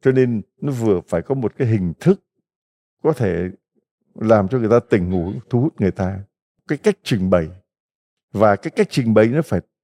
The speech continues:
có một cái nội dung nữa. Chứ không thì nó thành sáo. Một cái nội dung mà nội dung phát xuất từ trái tim của mình, mà chỉ có thể phát xuất từ trái tim của mình nếu mình cầu nguyện Chúa Thánh Thần đến ở trong mình và Chúa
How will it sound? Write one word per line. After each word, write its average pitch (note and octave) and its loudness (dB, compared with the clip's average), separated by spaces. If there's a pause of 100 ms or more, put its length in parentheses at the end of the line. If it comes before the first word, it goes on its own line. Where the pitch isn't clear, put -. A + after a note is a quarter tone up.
(100)
có D#3+ 2
một E3 0
cái D3+ 2
nội D3 2
dung D#3 0
nữa. F#3+ -4 (920)
Chứ F3 -14
không D#3 -4
thì A#2 -2
nó C3 -2
thành A2+ -6
sáo. D#3 -8 (500)
Một C3 0
cái F#3 6
nội E3+ 0
dung D#3+ 0
mà A#2+ 2
nội A2+ 2
dung D#3 4
phát A3 -4
xuất A3 -6 (100)
từ G#2+ 0 (720)
trái F#3+ 4
tim F3 0
của - 0
mình, F#2+ -2 (360)
mà B2 4
chỉ A#2+ -2
có D3 2
thể C3+ 4
phát F#3 -2
xuất G3+ 0
từ A2+ 2
trái C#3+ -2
tim C#3 -2
của A2 -4
mình G2 0
nếu C#3 0
mình C#3 -2 (120)
cầu C3 4
nguyện A#2 -4
Chúa - -6
Thánh F3 -2
Thần A2 -2
đến E3+ 4
ở G2 2
trong C3 -4
mình G2 -2
và F#2+ 0
Chúa - -6